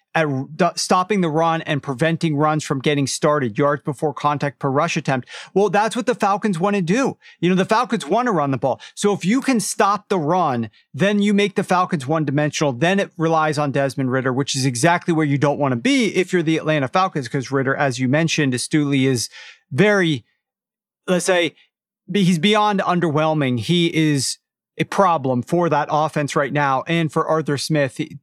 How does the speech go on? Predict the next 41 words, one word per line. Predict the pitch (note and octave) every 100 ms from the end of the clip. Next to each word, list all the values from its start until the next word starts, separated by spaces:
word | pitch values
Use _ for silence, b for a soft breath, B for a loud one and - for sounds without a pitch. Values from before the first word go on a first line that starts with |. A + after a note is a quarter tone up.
| _
trying | - F3+ E3+
to |
figure | D3 E3+ C#3+ D3+
out | D3 C3+ B B B
how | - G3+
we're | G#3+
gonna | F#3 E3+
build | D3 E3 E3
a |
competent | D3+ - D#3+ E3 D#3+ D3+
offense | D3 D3+ D#3 D#3 C#3+
that | - D3 B2 b b b _ _ -
in | C#3
modern | C3+ D#3+ E3+
football | D3 G3 F#3+ D3 C3 A#2 _ _
relies | C#3+ C3 C3 C#3+ D3+
on | D#3 D3+
passing. | - E3+ F3 - C3+ A#2+
It's | C3 -
more | B2 C3
efficient | C#3 - D#3+ E3+
than | D3+ E3
running, | F3 F#3 D3+ B2+ b _
but | C#3
we | B2+ A#2+ D3+ F3+
have | D#3+ D#3
a | D3
liability | C#3 C#3 D3 B2 C#3 C#3+ C3+
at | C3
the | -
quarterback | - D3 C#3 B2+ A#2+
position | - B2 E3 -
right | C#3 B2+
now. | B2
How | - E3+
are | E3+
we | D#3+
gonna | D3+ C#3
move | C3 C#3+
the | A#2+
football? | - E3+ - A2+ -